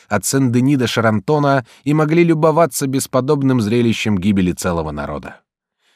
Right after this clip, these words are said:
Не мудрено, что среди мрачного разрушения, охватившего Мариса со всех сторон,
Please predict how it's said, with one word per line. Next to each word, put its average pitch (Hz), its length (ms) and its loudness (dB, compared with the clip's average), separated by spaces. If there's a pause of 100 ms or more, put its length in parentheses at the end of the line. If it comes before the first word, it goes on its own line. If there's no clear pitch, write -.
(100)
Не 101 120 0
мудрено, 160 480 2 (160)
что - 240 -8
среди 110 240 0
мрачного 120 500 0
разрушения, 98 880 -2
охватившего 98 600 -4
Мариса 101 400 0
со - 120 -6
всех 101 220 -6
сторон, 117 460 -2